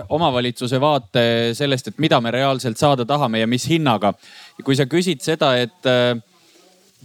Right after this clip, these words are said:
et, äh, minnes täiesti sellest kaevandamisest korraks välja, aga, aga näide iseenesest on hea. Saaremaa, elektrivarustus.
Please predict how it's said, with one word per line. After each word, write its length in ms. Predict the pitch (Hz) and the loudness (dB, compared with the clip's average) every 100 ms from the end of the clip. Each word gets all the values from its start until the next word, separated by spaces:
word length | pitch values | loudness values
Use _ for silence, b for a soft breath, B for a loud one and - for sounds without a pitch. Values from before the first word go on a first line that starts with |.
| - - | -12 -2
et, 400 | 123 123 95 - | 0 0 -4 -4
äh, 400 | 131 127 123 127 _ | -2 0 -2 -4 _
minnes 280 | 175 202 156 | 0 0 0
täiesti 380 | 175 165 135 123 | 0 0 -2 -4
sellest 220 | 127 117 | -4 0
kaevandamisest 560 | 156 147 117 110 110 | 0 2 -2 -4 -6
korraks 380 | - 170 139 - | 0 2 2 0
välja, 380 | 139 139 117 107 | -2 0 0 0
aga, 180 | 107 113 | 0 -2
aga 180 | 120 123 | 0 0
näide 340 | 139 156 123 | 0 0 -2
iseenesest 500 | 120 135 113 107 110 | -2 -2 -2 -4 -4
on 120 | 117 113 | -4 2
hea. 240 | 139 107 90 _ b b b b b _ _ _ _ | 2 2 -2 _ b b b b b _ _ _ _
Saaremaa, 680 | - 170 165 135 104 98 87 _ _ _ _ _ _ | -2 0 2 0 -2 -6 -8 _ _ _ _ _ _
elektrivarustus. 1000 | 131 165 - 135 127 127 110 - 92 - | 0 0 0 0 2 0 -2 -8 -12 -12